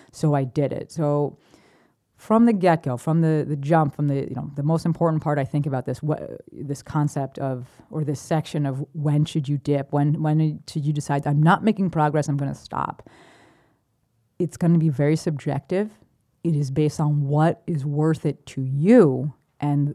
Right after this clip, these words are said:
therefore you must be in the driver's seat. Take back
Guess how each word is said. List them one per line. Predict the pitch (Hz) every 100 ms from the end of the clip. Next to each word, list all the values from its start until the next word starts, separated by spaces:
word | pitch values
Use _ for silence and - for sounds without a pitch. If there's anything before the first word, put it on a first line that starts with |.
| _ 156
therefore | 139 233 285 - 151 143 143
you | 156 180 233
must | 240 208 196 196 - _
be | 170 175 175 165 -
in | 170 170
the | 160
driver's | - 160 147 165 156 160 147 _ _ _ _ _
seat. | - - 165 123 - _ _ _ _
Take | - 202 214 214
back | - 226